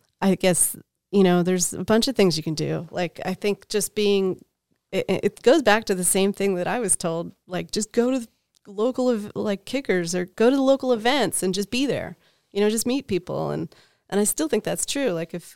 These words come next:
now that we're back to in person, if there's a local event or there's something going on, just go talk to people. I think somebody had given me this advice, like, a long time ago, like, and this was before cell phones, but, like, the p-, your address book is your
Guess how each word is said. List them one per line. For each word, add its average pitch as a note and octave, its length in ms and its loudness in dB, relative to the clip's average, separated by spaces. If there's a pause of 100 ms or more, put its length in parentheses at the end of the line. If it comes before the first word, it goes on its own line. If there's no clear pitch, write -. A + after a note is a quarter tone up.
now G3 240 -6
that A3+ 100 -8
we're G3+ 100 -4
back F3 280 -4
to - 140 -10
in F3 140 0
person, E3 600 -4
if F3 140 -14
there's A#3 220 -4
a A3 60 -2
local F3 340 -4
event E3 440 -4
or F#3+ 120 -4
there's G3+ 200 -2
something F3+ 280 -4
going E3 240 -4
on, E3 160 -4
just A#3+ 200 -6 (140)
go A3 400 -2
talk - 300 -8
to E3+ 80 -10
people. D#3 480 -10 (560)
I F#3+ 40 -12
think - 140 -6
somebody C4+ 300 4
had F3 80 -6
given G3 240 2
me F#3+ 100 4 (120)
this F#3 300 -4
advice, E3+ 600 0 (180)
like, F3+ 220 -18 (160)
a - 60 -20
long F#3 340 -2
time F3 220 -2
ago, D3+ 260 -2
like, - 240 -10 (440)
and F#3 120 -12
this E3+ 140 -6
was E3+ 100 -10
before - 340 -18
cell - 240 -4
phones, A#3+ 300 -4
but, - 260 0 (440)
like, F#3 180 -4
the - 80 -10
p-, - 280 -10
your G3+ 220 0
address F3+ 420 -2
book - 400 -8
is F3 420 -6
your E3+ 560 -4